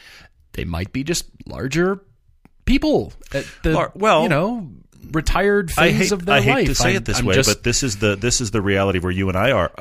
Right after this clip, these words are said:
Speaker 2: are as,
Speaker 1: Putting
Speaker 2: as
Speaker 1: it out
Speaker 2: middle-aged,
Speaker 1: there.
Speaker 2: middle-aged guys. Uh, typically, as people get older,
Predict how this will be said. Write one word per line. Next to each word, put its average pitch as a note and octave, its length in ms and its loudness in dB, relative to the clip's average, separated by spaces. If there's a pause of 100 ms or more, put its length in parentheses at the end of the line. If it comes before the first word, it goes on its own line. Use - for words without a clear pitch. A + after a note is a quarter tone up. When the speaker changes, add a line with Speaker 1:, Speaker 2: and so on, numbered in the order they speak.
(120)
Speaker 2:
are A2 120 -2
as, F#2 200 0
Speaker 1:
Putting D3+ 160 0
Speaker 2:
as G#3 40 2
Speaker 1:
it - 40 2
out - 100 2
Speaker 2:
middle-aged, G#2 320 0
Speaker 1:
there. - 160 -12
Speaker 2:
middle-aged G#2 340 -2
guys. D2+ 300 -4 (360)
Uh, G#2+ 320 -2 (300)
typically, B2 880 -2 (240)
as G#2 120 -2
people A#2 280 -4
get A#2+ 160 -2
older, F2+ 420 -2